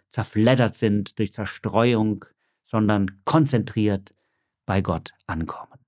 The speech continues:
Diese Stoßgebete haben in sich eine große Kraft,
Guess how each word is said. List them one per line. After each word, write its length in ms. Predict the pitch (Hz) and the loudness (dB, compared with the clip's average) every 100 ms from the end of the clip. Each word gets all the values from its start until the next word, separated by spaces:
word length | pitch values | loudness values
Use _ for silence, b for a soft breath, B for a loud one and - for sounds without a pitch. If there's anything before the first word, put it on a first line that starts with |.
| _ _ - | _ _ 0
Diese 200 | 120 110 | 2 2
Stoßgebete 840 | - 113 113 - 101 98 98 95 b b b _ | 2 2 2 2 4 2 2 -4 b b b _
haben 220 | 98 92 | 0 2
in 140 | 92 | 2
sich 320 | 85 92 - - _ _ _ - | 2 -2 -4 -18 _ _ _ -4
eine 160 | 90 | -2
große 360 | - 101 143 - | 2 2 2 0
Kraft, 640 | - 98 110 - - - | -4 0 0 -4 -18 -20